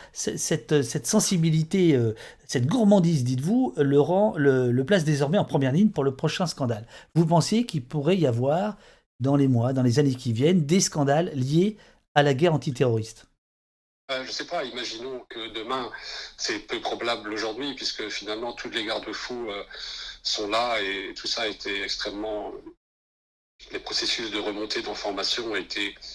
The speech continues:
Speaker 2: c'est vrai, très professionnalisés et renforcés. Donc, euh, euh, on s'éloigne des risques de, de scandale, justement. Euh, mais imaginons que demain, un attentat ait lieu et que, justement, les,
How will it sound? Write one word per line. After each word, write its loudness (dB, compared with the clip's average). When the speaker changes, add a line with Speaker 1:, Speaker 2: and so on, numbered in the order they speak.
Speaker 2:
c'est -4
vrai, -2
très -6
professionnalisés -6
et -6
renforcés. -6
Donc, -12
euh, -10
euh, -8
on -6
s'éloigne -2
des -4
risques -6
de, -12
de -8
scandale, -2
justement. -6
Euh, -10
mais -8
imaginons -4
que -8
demain, -6
un -8
attentat -6
ait -4
lieu -6
et -12
que, -8
justement, -10
les, -8